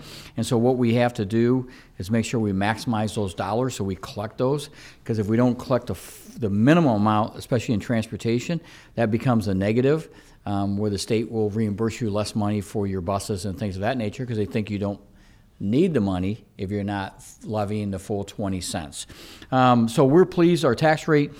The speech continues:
uh, since I, uh, re-, since the last fifteen, twenty years, has bounced between that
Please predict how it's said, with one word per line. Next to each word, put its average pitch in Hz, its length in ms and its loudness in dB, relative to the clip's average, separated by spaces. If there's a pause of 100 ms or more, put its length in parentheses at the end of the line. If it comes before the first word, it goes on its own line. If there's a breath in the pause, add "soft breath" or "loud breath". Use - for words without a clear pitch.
(320 loud breath)
uh, 110 140 2
since 113 200 0
I, 127 100 6
uh, 113 600 0
re-, 127 160 2
since 120 320 -8
the 110 160 0
last 113 280 -2
fifteen, 135 440 -2
twenty 120 240 0
years, 113 320 2 (400 loud breath)
has 113 300 2
bounced 117 400 0
between 110 380 -2
that 101 340 -2